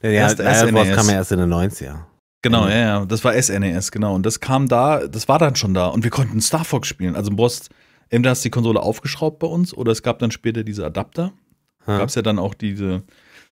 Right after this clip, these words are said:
Speaker 2: am Anfang war's ja nur ein mechanisches Ding, weil die amerikanisch, das, das Super Famicom, das war ja,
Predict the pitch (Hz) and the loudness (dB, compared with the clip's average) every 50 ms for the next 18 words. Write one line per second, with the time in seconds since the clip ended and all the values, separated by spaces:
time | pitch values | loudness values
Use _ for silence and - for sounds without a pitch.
0 | _ _ _ _ _ _ _ _ _ _ _ _ _ _ _ 120 120 113 117 127 | _ _ _ _ _ _ _ _ _ _ _ _ _ _ _ -2 -2 0 0 0
1 | - 147 127 117 117 120 - - 120 113 107 104 101 95 - 104 95 107 147 160 | 0 2 2 2 2 2 2 2 2 4 4 2 2 0 0 0 0 0 2 0
2 | 156 170 160 - - 175 175 160 127 107 104 104 101 101 92 - - _ _ _ | 0 -2 -4 -4 -2 -2 0 0 0 0 0 0 0 0 -2 -4 -8 _ _ _
3 | _ _ _ - 110 110 104 95 - - - 113 127 156 160 139 - 104 95 - | _ _ _ -4 -2 -2 -2 -4 -6 -4 -2 -2 0 0 -2 -2 -4 -6 -6 -6
4 | - - - - 95 - - - - - - 147 143 147 139 143 - 139 139 143 | -8 -10 -12 -10 -10 -8 -8 -8 -8 -6 -6 -4 -2 -2 -2 0 0 0 0 0
5 | 139 139 139 139 151 151 151 - _ - 107 - - 92 95 98 101 101 95 87 | 0 0 0 -2 -2 -4 -6 -10 _ -12 -10 -6 -4 -2 0 2 2 0 0 -2